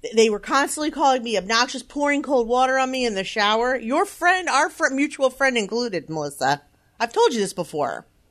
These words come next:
Although she was one of the least nasty to me, and she is one of the only ones that, she was certainly the first one to apologize as well. But,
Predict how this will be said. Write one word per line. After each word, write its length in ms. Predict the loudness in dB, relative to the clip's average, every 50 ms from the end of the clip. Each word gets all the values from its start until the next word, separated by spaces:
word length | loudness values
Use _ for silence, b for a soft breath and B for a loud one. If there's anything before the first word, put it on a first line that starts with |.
| _ _ _ _ _ _ _ _ _ _ -4 -2
Although 200 | 0 2 2 0
she 200 | 0 -2 -2 0
was 220 | 2 2 2 0
one 380 | -4 -4 -4 -2 2 2 4 4
of 120 | 4 2
the 120 | 2 0
least 760 | 0 0 0 0 0 0 0 0 -2 -2 -2 -2 -2 -4 -8 -8 -14 _ _ _ _ _ _ _ _ _ _ _ _ -12
nasty 640 | -6 -4 -2 0 2 0 0 0 -4 -4 -4 -4 -4
to 320 | -4 -2 0 0 2 2 2
me, 420 | 0 -2 -4 -4 -4 -2 -2 0 0
and 120 | 0 0
she 320 | 0 0 0 0 0 2 4
is 200 | 4 4 4 2
one 300 | -2 -6 -2 2 2 4
of 120 | 4 2 0
the 160 | -2 -6 -2
only 280 | 0 2 2 2 2 0
ones 260 | 0 -2 -2 0 2
that, 260 | 4 4 4 2 -2 _ -6
she 160 | -4 -2 0 0
was 160 | 0 0 2
certainly 300 | 0 0 0 0 -6 -6
the 140 | -6 -8 -2
first 300 | 2 4 4 4 4 0
one 100 | -2 0
to 100 | 0 -2
apologize 680 | 0 0 2 2 2 2 0 0 -2 -2 -2 -2 -4
as 160 | -6 -6 -2
well. 420 | 2 4 4 4 4 2 0 0 B B B B B B B B B -6
But, 320 | -2 0 0 0 0 -2